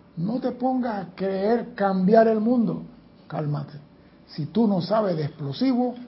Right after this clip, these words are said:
llama al explosivista. Yo lo llamo explosivista a ellos. Eh,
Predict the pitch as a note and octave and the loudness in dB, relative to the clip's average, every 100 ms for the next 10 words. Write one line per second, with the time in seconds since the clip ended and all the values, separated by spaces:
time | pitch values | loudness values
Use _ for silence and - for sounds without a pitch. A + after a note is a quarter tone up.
0 | - - - - F3 F3 F3 - C3+ B2+ | -20 -20 -16 -6 -4 -4 -8 -8 -8 -8
1 | - C3+ - A#2 B2 - - - D#3 A#3 | -12 -14 -12 -12 -12 -14 -20 -14 -4 0
2 | B3 B3 A#3+ - F3 F#3+ G3 F#3+ E3+ E3+ | 0 0 -2 -2 -6 -4 -4 -4 -4 -2
3 | D3+ - - - - - - | -4 -8 -16 -20 -20 -12 -4